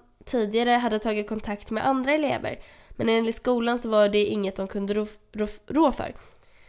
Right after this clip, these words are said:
Jag berättade allt från start till slut. Jag grät och grät till det inte fanns några tårar kvar. Den första personen jag mötte på vägen ut från lärarrummet var han.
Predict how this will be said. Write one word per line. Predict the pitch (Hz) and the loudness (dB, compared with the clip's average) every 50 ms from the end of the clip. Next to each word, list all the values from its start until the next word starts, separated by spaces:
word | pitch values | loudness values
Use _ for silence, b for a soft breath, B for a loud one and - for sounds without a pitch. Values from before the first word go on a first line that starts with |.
| b b b b b - | b b b b b -2
Jag | 240 233 | 0 2
berättade | 247 254 247 247 - 220 226 226 | 4 2 2 2 0 -2 -2 -2
allt | - - 269 285 294 294 - | 0 2 2 2 2 0 0
från | - 269 269 | 0 0 0
start | 262 - 220 214 220 214 | 0 0 -2 -2 -2 -4
till | 208 202 - | -6 -6 -2
slut. | - 202 196 214 277 - - - - - _ | 0 2 2 2 0 -4 -10 -18 -20 -8 _
Jag | 220 220 220 208 | -4 -4 -2 0
grät | 247 262 269 285 311 302 - | 2 2 4 4 2 0 -2
och | 285 247 | -4 -2
grät | 233 233 220 214 214 214 - | 0 2 2 2 2 0 -2
till | - 226 208 208 208 | -4 -2 -2 -2 -2
det | 208 | -2
inte | 208 208 202 - 202 | -2 -2 -4 -6 -10
fanns | - - - 226 226 226 226 - | -8 -2 0 0 0 0 -2 -4
några | 202 196 202 | -4 -4 -4
tårar | 202 - - 220 208 202 208 208 202 202 202 - | -2 -2 -2 2 2 2 2 2 2 0 0 -6
kvar. | - - 240 226 - - - 226 226 226 b b b b b b b b b b b - | -6 -2 -2 -2 0 -2 -4 -6 -6 -6 b b b b b b b b b b b -4
Den | 226 226 | -4 0
första | 240 262 262 - - 294 | 0 0 0 0 -2 -2
personen | 285 269 254 254 226 220 220 208 208 208 | -2 0 0 2 2 2 2 2 2 2
jag | 208 202 | 2 0
mötte | 208 220 214 214 - - 220 | 0 -2 -4 -6 -8 -10 -10
på | 214 - 214 | -8 -6 -4
vägen | 208 208 202 196 202 208 202 - | -2 -2 -2 0 -2 -4 -6 -2
ut | - 220 214 208 | -2 -2 -2 -2
från | - - 208 214 | -2 -4 -2 0
lärarrummet | 214 214 202 202 196 220 226 220 208 208 208 - - | 2 2 2 0 0 -2 -2 0 -2 -4 -6 -6 -4
var | 202 196 190 185 202 | -2 0 0 0 -2
han. | 220 240 262 - - - - 233 | -2 -2 -2 -4 -4 -10 -14 -14